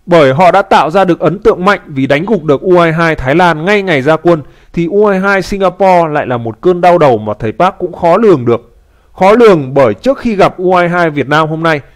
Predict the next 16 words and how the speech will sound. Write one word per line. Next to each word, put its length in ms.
Singapore 600
chẳng 220
để 160
lại 180
một 180
ấn 160
tượng 240
gì 300
ngoài 260
việc 260
chuẩn 200
bị 140
xách 240
vali 280
về 140
nước. 220